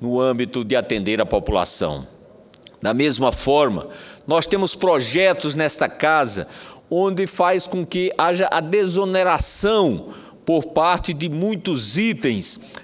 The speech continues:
na área de saúde. Como é que se justifica, por exemplo, senhor presidente, que o próprio poder público, ao comprar equipamentos, pague impostos, quer seja a nível municipal,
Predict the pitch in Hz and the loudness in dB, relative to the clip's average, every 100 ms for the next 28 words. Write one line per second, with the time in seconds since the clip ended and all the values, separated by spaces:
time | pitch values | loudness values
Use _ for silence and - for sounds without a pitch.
0 | - 147 143 147 143 123 - 123 110 104 | -4 0 2 0 0 -4 -2 0 0 -4
1 | 87 - - _ - - - _ - 254 | -8 -14 -20 _ -20 -20 -20 _ -4 -2
2 | 277 196 - 214 190 226 - 170 - 214 | -2 -2 -4 -4 -2 -2 -2 -4 -4 -6
3 | 208 190 143 165 135 151 190 - 165 147 | -4 -4 -2 -4 -2 -2 -2 -2 0 -2
4 | - 127 123 104 110 87 - - - - | -2 -4 -2 -2 -2 -2 -8 -14 -20 -20
5 | - - - - 233 233 - 226 262 247 | -20 -20 -16 -6 -4 -4 -2 2 2 2
6 | 233 190 202 185 165 - 180 196 143 113 | -2 -4 0 0 0 -2 -2 0 -2 -4
7 | - 82 - - _ _ - 156 185 190 | -6 -10 -12 -20 _ _ -4 -2 0 0
8 | 196 160 135 180 185 156 - - _ - | 0 0 -2 0 2 0 -6 -20 _ -6
9 | 151 - 185 - 135 127 175 170 - 98 | -6 -4 -4 -2 -2 0 0 -2 -4 -10
10 | - - - _ - _ _ _ _ _ | -8 -10 -12 _ -20 _ _ _ _ _
11 | - 175 156 151 156 - 151 - 131 98 | -4 0 0 -2 -10 -8 -8 -4 -2 -2
12 | - - - - _ _ _ _ _ _ | -6 -8 -8 -10 _ _ _ _ _ _
13 | - 101 - 131 113 113 117 120 113 113 | -6 -6 -4 -6 -4 -6 -6 -6 -8 -8
14 | 107 98 - 127 156 165 165 | -8 -10 -4 -2 -2 -4 -8